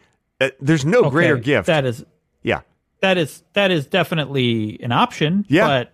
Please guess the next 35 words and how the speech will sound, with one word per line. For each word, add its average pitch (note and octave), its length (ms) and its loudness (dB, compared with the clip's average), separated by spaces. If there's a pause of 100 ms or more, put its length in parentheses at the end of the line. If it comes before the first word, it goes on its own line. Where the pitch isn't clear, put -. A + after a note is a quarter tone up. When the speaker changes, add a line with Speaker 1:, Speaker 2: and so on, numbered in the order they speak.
Speaker 1:
Uh, E3+ 160 4
there's, A#3+ 280 2
Speaker 2:
you A3+ 80 2
don't B3+ 80 4
Speaker 1:
there's E3+ 220 4
Speaker 2:
have - 0 -
to - 100 0
Speaker 1:
no C#4 160 2
Speaker 2:
single E3+ 200 2
Speaker 1:
greater - 180 2
Speaker 2:
that C3+ 200 2
out C3 180 2
Speaker 1:
gift B2+ 80 4
Speaker 2:
as A2+ 240 -2
the A2+ 100 -6
Speaker 1:
than A2+ 180 0
the, A2 80 0
Speaker 2:
option. G2+ 300 -6 (140)
Speaker 1:
than B2 180 0
Speaker 2:
Uh, A2 100 0
Speaker 1:
the A2 60 -4
Let C#3+ 180 2
Us C#3 160 -4
Patreon F#2 640 -6 (440)
to A2+ 120 -6
your G#2+ 200 0
loved G2 320 0
ones. D2+ 440 -8 (380)
They're A#2 120 -2
gonna A2+ 140 -4
be A2+ 120 -4
like, G#2+ 300 -2
"Oh C3 200 -2
my B2+ 220 -6
God, B2 760 -4